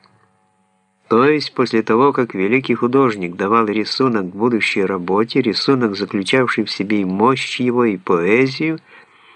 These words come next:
ученику оставалось лишь следовать проложенной дорогой и служить исполнению назначенного, как рабочий служит архитектору.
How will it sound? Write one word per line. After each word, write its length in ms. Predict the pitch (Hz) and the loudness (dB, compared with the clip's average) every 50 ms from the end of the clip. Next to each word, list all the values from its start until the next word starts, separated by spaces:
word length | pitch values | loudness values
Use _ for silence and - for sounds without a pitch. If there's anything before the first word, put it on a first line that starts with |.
| _ _ _ | _ _ _
ученику 460 | 113 110 - - 117 117 117 117 135 | -2 0 2 2 2 2 2 2 2
оставалось 640 | 131 120 - - 117 113 113 123 127 127 120 - - | 0 0 0 0 0 2 4 4 2 0 -2 -4 -4
лишь 240 | 117 117 117 110 - | -2 -2 -2 -2 -6
следовать 640 | - - 95 101 110 117 120 120 120 117 113 - - _ - - - _ _ _ _ | -8 -2 0 2 2 2 2 2 0 0 -2 -4 -12 _ -20 -20 -20 _ _ _ _
проложенной 640 | - 107 104 107 117 117 113 123 120 117 117 117 | 0 2 4 4 4 2 2 0 -2 0 0 -2
дорогой 640 | 107 98 110 107 107 110 107 110 110 120 127 127 135 | 0 0 0 2 2 2 2 2 2 2 0 0 0
и 160 | - - 120 | -2 -4 -6
служить 460 | - - 113 107 101 123 131 127 - | -2 0 0 0 2 0 0 0 0
исполнению 840 | 131 127 - - - - 107 95 95 92 101 104 110 120 131 139 135 | -2 -2 -2 -2 0 0 0 0 0 0 2 2 2 2 0 -2 -2
назначенного, 800 | 131 131 117 110 120 127 139 139 135 - - 147 147 151 156 160 160 _ - - _ _ _ _ _ _ _ | 0 0 0 0 0 0 -2 -2 -2 -6 -4 -4 -2 -2 -2 -4 -6 _ -20 -20 _ _ _ _ _ _ _
как 180 | - 117 104 - | -2 0 0 2
рабочий 460 | 113 113 98 92 110 117 - - 131 | 2 0 2 2 0 0 0 -2 -6
служит 440 | - - 131 131 123 127 131 131 - | -4 -2 0 0 0 0 -2 -2 -4
архитектору. 800 | 135 135 - 147 143 - 180 170 - - - - - - - | -4 -4 -4 -6 -2 -2 -2 -2 -2 -4 -8 -10 -10 -10 -14